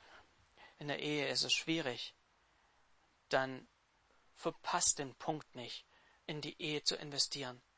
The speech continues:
Es lohnt sich immer. Es lohnt sich immer, da zu investieren und nicht da zu sagen, okay, das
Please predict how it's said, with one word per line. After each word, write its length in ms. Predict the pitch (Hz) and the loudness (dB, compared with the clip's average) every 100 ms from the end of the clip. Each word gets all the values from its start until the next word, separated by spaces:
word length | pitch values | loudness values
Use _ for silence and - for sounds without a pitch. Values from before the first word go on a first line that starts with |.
| _ | _
Es 160 | 139 - | 0 0
lohnt 220 | 139 131 | 0 -4
sich 280 | 139 127 - - | -2 -2 -4 -2
immer. 280 | 151 135 - - _ _ _ _ _ _ _ _ _ _ - | -2 -2 -8 -12 _ _ _ _ _ _ _ _ _ _ 0
Es 180 | 156 - | 2 4
lohnt 260 | 151 151 | 4 4
sich 280 | 156 143 - | 2 2 2
immer, 340 | - 170 143 - _ - _ - | 4 2 0 -6 _ -20 _ -2
da 160 | 135 | 0
zu 140 | - 156 | 0 -2
investieren 720 | 160 135 131 - 147 139 135 | -4 0 2 2 2 0 -2
und 160 | 131 | -4
nicht 240 | 143 143 147 | -4 0 2
da 200 | 135 - | 2 0
zu 100 | 131 | -2
sagen, 280 | 131 131 | 0 0
okay, 420 | 127 - 143 139 135 - - _ _ | -2 -6 -6 -6 -8 -18 -20 _ _
das 320 | - - - | -10 -6 -6